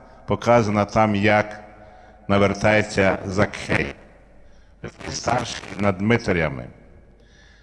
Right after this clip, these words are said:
Як вони підібрали такого артиста, мені самому дивно. Він такий малий,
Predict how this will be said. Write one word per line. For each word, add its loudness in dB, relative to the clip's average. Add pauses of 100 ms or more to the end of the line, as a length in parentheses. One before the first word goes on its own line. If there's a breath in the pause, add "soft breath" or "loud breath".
(260 soft breath)
Як 2
вони 4
підібрали 4
такого 0
артиста, 0
мені -2
самому 0
дивно. -2 (840 soft breath)
Він -2
такий 2
малий, 6